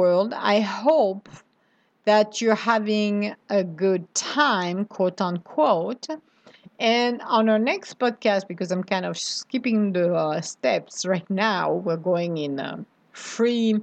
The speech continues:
what I will call it, in a freestyle, in Emma freestyle. Our next podcast will be overcoming everything, because we need to talk about a lot of things that's happening in the world, but it's how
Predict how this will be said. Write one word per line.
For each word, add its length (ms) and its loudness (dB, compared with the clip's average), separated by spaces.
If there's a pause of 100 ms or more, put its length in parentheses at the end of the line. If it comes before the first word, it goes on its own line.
(880)
what 180 4
I 60 4
will 180 0
call 260 -2
it, 280 -2
in 80 -8
a 40 -4 (140)
freestyle, 960 -2 (200)
in 160 -8 (140)
Emma 320 2 (140)
freestyle. 840 -2 (720)
Our 220 4
next 280 -4
podcast 440 0
will 220 0
be 80 -2
overcoming 1000 0
everything, 920 0 (360)
because 640 -2
we 200 -2
need 160 0
to 80 0
talk 200 0
about 260 2
a 60 0
lot 200 2
of 100 2
things 340 -4
that's 140 -2
happening 320 -4
in 80 -4
the 220 -2
world, 340 2 (380)
but 480 2 (160)
it's 420 2
how 480 0